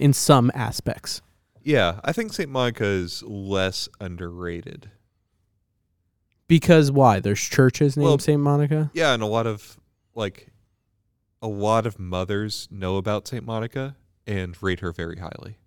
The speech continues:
Speaker 1: Yeah. But
Speaker 2: Um,
Speaker 1: those are, like, a lot of very Catholic moms.
Speaker 2: True.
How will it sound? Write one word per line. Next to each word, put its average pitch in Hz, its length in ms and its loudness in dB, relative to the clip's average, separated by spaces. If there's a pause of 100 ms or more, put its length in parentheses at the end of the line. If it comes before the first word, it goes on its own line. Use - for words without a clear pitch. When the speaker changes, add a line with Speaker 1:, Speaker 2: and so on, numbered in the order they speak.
(240)
Speaker 1:
Yeah. 156 280 6 (560)
But 156 120 6
Speaker 2:
Um, - 40 -6
Speaker 1:
those 180 240 10
are, 160 100 10
like, 113 440 4 (340)
a 135 60 2
lot 127 240 6
of 104 100 -2
very 110 380 4
Catholic - 600 -2
moms. - 460 -6
Speaker 2:
True. - 220 -2